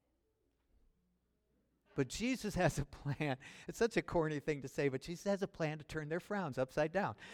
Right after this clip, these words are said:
And so, <laughs> and so, so Jesus saying, "It's," but he says in John sixteen, "It's to your advantage that I go.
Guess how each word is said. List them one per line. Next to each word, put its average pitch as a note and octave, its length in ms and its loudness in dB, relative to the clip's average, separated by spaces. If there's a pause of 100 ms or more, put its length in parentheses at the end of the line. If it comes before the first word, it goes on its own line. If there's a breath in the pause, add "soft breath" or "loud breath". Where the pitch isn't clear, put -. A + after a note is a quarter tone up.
(140 loud breath)
And G3 120 8
so, - 380 8 (180)
<laughs> - 180 -10
and F3+ 140 6
so, F#3+ 500 8 (600 loud breath)
so G3 340 12
Jesus A#3+ 500 4
saying, A3 380 10
"It's," - 320 10 (240)
but G3+ 100 10
he G#3 80 2
says A#3+ 280 4
in G#3 120 2
John A3 260 6
sixteen, A#3 560 0
"It's G#3+ 220 8
to A#3+ 160 -2
your A#3+ 220 10
advantage A3 880 8
that F3 200 12
I D3+ 120 12
go. B2 360 8